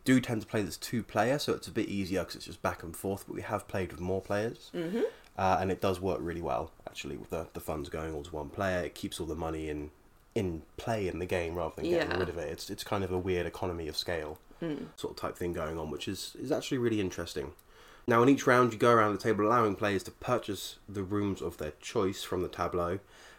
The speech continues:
Speaker 1: uh, which they then add into their castles, uh, which is sort of a, a free-flowing design as long as the entrances and exits connect.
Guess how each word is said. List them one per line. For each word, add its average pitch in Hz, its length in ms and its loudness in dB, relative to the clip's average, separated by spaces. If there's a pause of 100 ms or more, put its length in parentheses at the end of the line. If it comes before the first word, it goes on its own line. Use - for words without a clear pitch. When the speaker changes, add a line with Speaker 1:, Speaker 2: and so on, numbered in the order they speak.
Speaker 1:
uh, 92 140 0
which - 160 -4
they 107 80 0
then 101 200 2 (100)
add 127 160 4
into 139 200 4
their 107 140 2
castles, 107 800 0 (140)
uh, 85 80 -6
which 90 180 -8
is - 240 -8
sort - 240 -4
of 90 80 -4
a, 92 180 0
a 90 60 -4
free-flowing 98 1000 0
design 82 680 -2
as 87 80 -8
long 87 180 -2
as 76 140 -8
the 80 300 -10
entrances 87 480 -6
and 73 100 -6
exits 95 380 -6
connect. - 500 -6